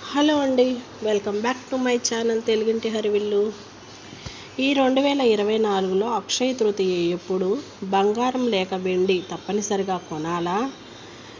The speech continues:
లేక బంగారానికి బదులుగా ఏ వస్తువులు కొనుక్కోవాలి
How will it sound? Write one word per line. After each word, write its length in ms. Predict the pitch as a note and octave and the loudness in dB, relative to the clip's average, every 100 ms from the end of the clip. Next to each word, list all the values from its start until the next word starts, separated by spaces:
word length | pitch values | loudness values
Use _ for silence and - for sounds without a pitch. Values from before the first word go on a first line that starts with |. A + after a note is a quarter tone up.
| - | -2
లేక 260 | A3 A3+ | 0 4
బంగారానికి 760 | A3+ F#3 F#3 G#3 A#3+ B3+ B3 A3+ | 4 4 2 4 4 4 4 2
బదులుగా 640 | G3+ F#3+ F#3+ F#3 F#3 F3+ - - - - - - - - | 2 2 2 2 2 0 -2 -16 -20 -20 -20 -20 -20 4
ఏ 160 | G3 A3 | 6 8
వస్తువులు 500 | A#3 A3+ - B3+ A#3+ | 6 2 2 2 2
కొనుక్కోవాలి 960 | - F3+ F#3+ - F#3+ F3 E3 F#3 C4+ | 2 -2 -2 0 2 2 2 2 0